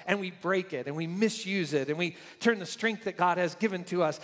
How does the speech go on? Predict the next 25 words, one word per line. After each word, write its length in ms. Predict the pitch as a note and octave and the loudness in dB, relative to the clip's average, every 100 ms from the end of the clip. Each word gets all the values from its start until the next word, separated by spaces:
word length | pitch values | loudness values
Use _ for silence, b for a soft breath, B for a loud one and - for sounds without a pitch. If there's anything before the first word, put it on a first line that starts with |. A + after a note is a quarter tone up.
| B | B
into 280 | G#3 G3 F#3+ | -8 -4 0
the 100 | F3 | 0
violence 520 | D#3+ F3 F#3 D#3+ C#3 | 2 0 0 -4 -6
that 120 | D#3 | -10
Cain 320 | - G3 F3+ E3 | -6 -2 -2 -4
commits 340 | E3 E3 D#3+ | -4 -4 -6
against 320 | C#3 C3+ - - | -10 -10 -10 -8
Abel. 400 | C3+ B2+ G#2+ - _ b b b b b b _ _ _ _ F#3 - | -8 -8 -12 -16 _ b b b b b b _ _ _ _ -20 -6
That 120 | F3+ | -2
we 80 | F#3+ | -2
take 400 | - A3+ G3+ E3+ - | 0 2 2 2 2
all 260 | F#3+ G#3 | 2 2
of 140 | G3 E3 | -2 0
this, 320 | E3 D#3 - B B B B B B _ _ - | 0 0 -4 B B B B B B _ _ -8
this 120 | F3 | -6
goodness, 720 | - - B3+ B3 G3 F3+ C#3+ - | -6 2 2 2 0 -2 -2 -4
this 220 | E3+ - | -4 -4
authority, 840 | D#3 - A#3 A3 F3 E3 D3+ C3 - - | -6 4 4 4 2 0 -2 -4 -10 -8
and 180 | F3 F#3+ | -6 -2
we 180 | F#3 F3 - | -2 -4 -8
turn 260 | - G#3 G#3 | -8 -2 -2
it 140 | F3 | -4
towards 340 | - E3 D3 | -2 -2 -2
self. 640 | - - E3+ C#3+ A2 A#2 - - | -6 -4 -2 -2 -4 -14 -14 -8
And 280 | C#3 C3 | -8 -8